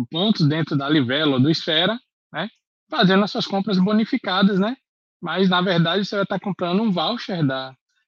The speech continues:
do iFood e depois você adiciona o voucher lá na sua conta e utiliza de boa, certo? Então, vamos lá, vou compartilhar aqui a tela aqui com vocês,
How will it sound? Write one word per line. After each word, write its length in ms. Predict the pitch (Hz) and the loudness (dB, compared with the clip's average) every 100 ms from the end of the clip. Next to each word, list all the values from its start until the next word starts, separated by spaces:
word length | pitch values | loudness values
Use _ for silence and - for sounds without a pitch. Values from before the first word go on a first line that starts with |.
| - | -2
do 180 | 160 190 | 0 2
iFood 400 | 196 190 220 269 | 0 0 2 2
e 40 | |
depois 320 | 269 - 240 | 0 -4 -8
você 200 | 285 - | -8 -6
adiciona 460 | 262 247 - 220 254 | -4 -4 -4 -2 0
o 60 | 214 | 0
voucher 380 | 180 214 - | -2 -4 -6
lá 160 | 185 190 | -6 -4
na 120 | 208 | -6
sua 200 | 202 220 | -8 -14
conta 420 | - 190 220 226 220 | -8 -6 -4 -4 -4
e 160 | 247 - _ _ _ _ _ _ - | -6 -8 _ _ _ _ _ _ -10
utiliza 580 | - 143 156 151 170 180 | -8 -2 0 2 2 0
de 140 | 170 | 0
boa, 300 | 190 139 123 - _ _ _ _ _ _ _ | 2 0 -2 -12 _ _ _ _ _ _ _
certo? 400 | - 139 160 - 226 - _ _ _ _ _ _ _ _ _ - | -8 -4 -2 -2 -6 -10 _ _ _ _ _ _ _ _ _ -6
Então, 220 | - 151 | -4 -4
vamos 200 | 156 131 | -2 0
lá, 120 | 139 | 0
vou 140 | 147 | -2
compartilhar 500 | - 147 143 - 135 | -6 -6 -6 -2 -4
aqui 160 | 120 - | -4 -6
a 60 | 113 | -8
tela 200 | 127 113 | -6 -6
aqui 160 | 131 | -8
com 120 | 117 | -6
vocês, 640 | 113 117 - 175 185 - - | -6 -6 -4 -2 -2 -4 -20